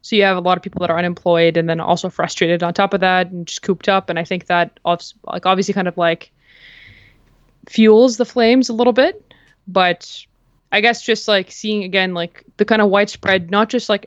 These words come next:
i-, in terms of how many protests there were or how many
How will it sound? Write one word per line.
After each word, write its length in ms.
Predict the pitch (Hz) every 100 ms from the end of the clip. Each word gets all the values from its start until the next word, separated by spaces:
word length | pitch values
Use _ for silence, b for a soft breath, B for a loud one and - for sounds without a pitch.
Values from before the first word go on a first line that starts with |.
| -
i-, 140 | 196 -
in 80 | 196
terms 240 | 196 180
of 300 | 185 175 -
how 280 | - 196 196
many 560 | 185 180 185 185 185 185 _ _ -
protests 340 | 202 202 202
there 160 | 214 185
were 380 | 190 190 185 196
or 100 | 170
how 180 | 175
many 520 | 180 175 175 170 170